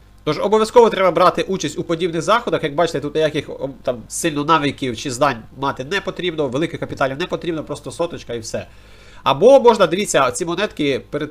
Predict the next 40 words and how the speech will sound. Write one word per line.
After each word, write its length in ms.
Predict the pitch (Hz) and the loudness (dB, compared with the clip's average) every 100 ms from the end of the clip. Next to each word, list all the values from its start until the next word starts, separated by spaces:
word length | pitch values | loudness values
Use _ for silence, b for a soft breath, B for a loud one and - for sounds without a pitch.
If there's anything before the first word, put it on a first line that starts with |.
| - | -8
як 140 | 135 | -2
бачите, 240 | 139 - 135 | 0 0 -4
лістинг 300 | 147 147 127 | -6 -6 -6
буде 160 | 131 | -4
на 100 | 135 | -2
Bybit, 360 | 135 175 165 139 | 0 0 0 -4
дивитися, 480 | 135 151 143 135 117 B - | -4 -6 -4 -4 -4 B -4
е, 240 | 131 120 | -4 -2
часто 320 | 113 165 - | -2 -2 0
буває 200 | 135 147 | 0 0
таке, 180 | 143 165 | 0 -4
що 160 | 151 139 | -6 -6
вони 160 | 139 | -4
вже 180 | 131 117 | -4 -4
є 120 | 139 | -4
на 120 | 123 117 | -6 -4
Мекс. 300 | 107 92 - | -6 -8 -14
Купуєте 360 | 139 175 165 | -6 -4 -4
там, 180 | 170 240 | -2 -2
перекидаєте 520 | - 143 135 147 143 | -2 -6 0 0 0
сюди. 280 | - 120 101 | -10 -8 -4
Але 120 | 131 | -4
це 120 | 160 202 | -4 -2
також 260 | 175 135 | -2 -2
треба 220 | 151 139 | -4 0
рахувати, 380 | 139 139 226 240 - | 0 0 -2 -2 -8
чи 120 | 131 | -14
це 220 | - 175 | -4 -2
є 140 | 151 | -2
вигідно. 440 | 139 139 107 98 - B B B | -4 -4 -4 -8 -12 B B B
Як 200 | - 185 | -2 0
ні, 100 | 254 | -2
то 120 | - | -2
просто 300 | - 220 - | 0 0 0
соточку 600 | 170 190 175 135 - 110 - b - - | 0 4 2 2 -8 -10 -10 b -20 -8
закидаєте, 800 | 113 160 208 233 226 220 190 160 - | -6 -2 2 2 2 0 -2 -4 -16
чекаєте 360 | - 156 143 | 0 0 0
на 120 | 143 151 | -4 -4
лістинг, 420 | 208 220 175 139 | -6 -4 -6 -4
робите 420 | 143 131 127 107 | -4 -2 -2 -2